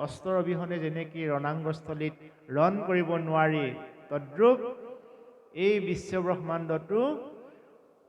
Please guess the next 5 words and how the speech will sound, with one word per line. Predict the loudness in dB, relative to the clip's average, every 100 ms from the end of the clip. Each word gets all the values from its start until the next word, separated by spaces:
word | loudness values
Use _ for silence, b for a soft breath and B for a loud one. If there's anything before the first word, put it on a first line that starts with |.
| _ _ -20 _ -4
যদি | -4 0 2 2 0 0
ৰণাংগস্থলী | 0 -2 -2 -4 -4 -6 -6 -4
বুলি | -2 -2
আমি | -2 -6
ভাবো, | -6 -6